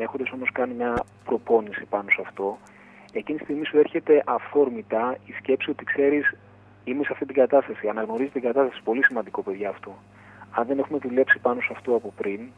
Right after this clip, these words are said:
δεν μπορούμε να αναγνωρίσουμε μια κατάσταση και δεν έχουμε ελπίδα να την, α, να λύσουμε το θέμα, να συμπεριφερθούμε όπως πρέπει να συμπεριφερθούμε. Και συ-, και φυσικά υπάρχει και πνευματικός πάντα, ο οποίος βοηθάει σε αυτή την κατάσταση.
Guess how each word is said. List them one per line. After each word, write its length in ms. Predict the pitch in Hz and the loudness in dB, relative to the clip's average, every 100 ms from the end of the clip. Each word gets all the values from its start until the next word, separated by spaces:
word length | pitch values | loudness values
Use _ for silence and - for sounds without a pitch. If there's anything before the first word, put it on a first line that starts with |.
| - - - - | -20 -20 -20 -2
δεν 120 | 147 | 2
μπορούμε 240 | 185 170 | 4 4
να 60 | 117 | 2
αναγνωρίσουμε 400 | 104 107 101 107 | 0 -4 -6 -8
μια 80 | 107 | -4
κατάσταση 540 | 104 - 107 123 - | -4 -2 -6 -6 -10
και 140 | 135 139 | 0 0
δεν 160 | 143 | 2
έχουμε 260 | 156 156 156 | 2 0 -2
ελπίδα 400 | 127 - 151 160 | -2 -2 0 0
να 140 | 156 147 | -2 -4
την, 300 | 147 139 139 | -6 -8 -6
α, 100 | 135 123 123 123 123 120 117 107 127 | -4 -6 -8 -10 -10 -10 -10 -10 -2
να 100 | 123 | 0
λύσουμε 340 | 135 165 135 110 | 2 2 0 -6
το 100 | 92 | -8
θέμα, 400 | - 92 92 92 - 120 | -6 -6 -6 -14 -16 -8
να 80 | |
συμπεριφερθούμε 560 | 110 120 113 110 - 139 | -8 -6 -8 -8 -8 -6
όπως 160 | - - | -6 -2
πρέπει 140 | - | -2
να 60 | 277 | -2
συμπεριφερθούμε. 480 | - 104 - 104 - | -10 -12 -12 -16 -12
Και 100 | 113 | -6
συ-, 300 | - - 135 | -4 -2 -4
και 120 | 131 | -4
φυσικά 300 | 127 123 202 | -6 0 2
υπάρχει 240 | 202 - - | 6 6 6
και 60 | |
πνευματικός 720 | - 156 147 127 117 131 - | -4 2 2 4 4 6 4
πάντα, 300 | - 107 147 190 - - - - - - | 4 4 4 -2 -6 -20 -20 -20 -20 -18
ο 60 | - | -8
οποίος 180 | - 190 | 4 4
βοηθάει 300 | 175 - 165 | 6 8 8
σε 40 | - | 6
αυτή 120 | - | -6
την 80 | - | 0
κατάσταση. 600 | 107 101 101 101 - | 0 2 -2 -4 -10